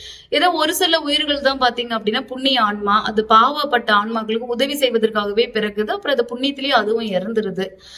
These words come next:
இதுவும் ஒரு வகையில வந்து போயிட்டு இருக்கு. அதனால நீ-, உங்களை நீங்க உணருங்க சுவாமி. பரிஞான சேனல் நான் சொல்றேன்,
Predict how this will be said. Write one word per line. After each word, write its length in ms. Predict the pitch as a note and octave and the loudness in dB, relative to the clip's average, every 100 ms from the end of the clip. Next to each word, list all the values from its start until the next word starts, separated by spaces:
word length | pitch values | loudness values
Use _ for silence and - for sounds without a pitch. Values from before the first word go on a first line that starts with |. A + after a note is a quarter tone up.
| - - | -18 -4
இதுவும் 320 | C4 D4+ D#4 | -2 0 2
ஒரு 100 | C4 | 4
வகையில 380 | A3 G#3 B3+ A#3 | 4 4 2 0
வந்து 260 | G3 G3+ G3+ G3 | 0 -2 -2 -2
போயிட்டு 340 | G3 F#3+ F#3+ F3+ | -4 -8 -6 -8
இருக்கு. 240 | - F3+ F3+ - - - - | -2 -4 -4 -12 -20 -20 -10
அதனால 320 | F#3 G3+ B3+ | -2 0 0
நீ-, 100 | A3+ | 0
உங்களை 240 | G#3+ B3 C#4 | -2 2 2
நீங்க 240 | A#3 G3 | 0 -4
உணருங்க 440 | F#3+ G#3+ C4 A3+ F3+ E3+ E3+ | -2 -2 -2 -4 -8 -8 -8
சுவாமி. 460 | - F#3 F3+ F3+ E3+ - | -8 -6 -6 -6 -8 -6
பரிஞான 480 | F3+ G3 G3+ G3 | -4 -2 -2 -2
சேனல் 400 | F#3 F#3 F#3 F#3+ | -4 -4 -4 -6
நான் 140 | F3+ E3+ | -8 -8
சொல்றேன், 440 | F3+ F3+ F3+ A#3+ | -8 -6 -4 -4